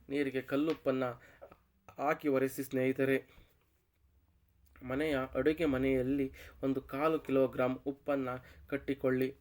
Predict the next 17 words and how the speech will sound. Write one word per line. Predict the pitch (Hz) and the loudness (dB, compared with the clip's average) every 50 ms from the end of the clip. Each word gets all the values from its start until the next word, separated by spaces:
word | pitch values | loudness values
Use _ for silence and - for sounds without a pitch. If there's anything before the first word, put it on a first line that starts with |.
| - | -8
ಮತ್ತು | 139 147 - - - 139 | -8 -8 -8 -6 -6 -6
ಅದನ್ನು | 131 127 131 127 127 123 120 120 123 - - _ _ _ _ _ _ - | -4 -2 -2 -4 -4 -4 -6 -8 -10 -18 -20 _ _ _ _ _ _ -10
ಹೊರಗಿನವರು | 131 135 147 156 156 156 143 135 131 131 127 127 | -6 -4 -4 -2 -2 0 0 0 0 0 -2 -2
ನೋಡದ | 131 131 139 147 151 143 139 131 | -2 0 0 0 0 0 -2 -2
ಸ್ಥಳದಲ್ಲಿರಿಸಿ. | - - - 135 127 135 135 131 131 131 127 127 127 - 135 135 - _ _ _ _ _ _ _ _ _ _ _ - - - - - - - - - - | -4 -4 -4 -2 0 0 2 2 2 0 0 -2 -4 -4 -4 -4 -4 _ _ _ _ _ _ _ _ _ _ _ -20 -20 -20 -20 -20 -20 -20 -18 -10 -6
ನಿಮ್ಮ | 147 160 160 151 | -6 -2 -2 0
ಮನೆಯಲ್ಲಿ | 139 139 139 139 139 135 131 131 131 135 135 | 0 0 2 2 2 2 2 2 2 0 0
ಕೆಟ್ಟ | 131 - 139 139 - - 156 | 0 -2 -4 -4 0 -2 -2
ಕಣ್ಣು | 143 - 139 135 139 135 | 0 0 0 2 2 2
ಇದೆ | 131 131 135 147 | 2 2 2 4
ಎಂದು | 143 139 135 131 127 127 123 - - - - - | 4 4 2 2 0 -2 -4 -6 -16 -20 -12 -6
ಅನಿಸಿದರೆ | 120 131 147 143 - 135 123 131 131 131 123 117 - - - - - - - | -2 -2 -2 0 -2 0 0 0 0 0 -2 -4 -8 -16 -20 -20 -14 -6 0
ಮೂರು | 143 151 170 175 160 139 | 2 2 4 2 2 0
ಕೆಂಪು | - 147 139 151 147 156 | 0 0 -2 0 0 -2
ಮೆಣಸಿನಕಾಯಿ, | 135 127 127 127 127 - 131 127 123 - - 127 131 135 147 180 180 - - - - - - | -2 0 0 -2 -2 -2 -4 -4 -2 0 0 2 2 4 2 0 -4 -8 -12 -14 -14 -12 -4
ಸ್ವಲ್ಪ | - 147 151 156 - - | 0 2 2 2 2 -2
ಸಾಸಿವೆ | 139 135 - 135 131 131 - - 127 147 175 185 | -4 -2 0 0 0 0 0 -2 0 0 0 -2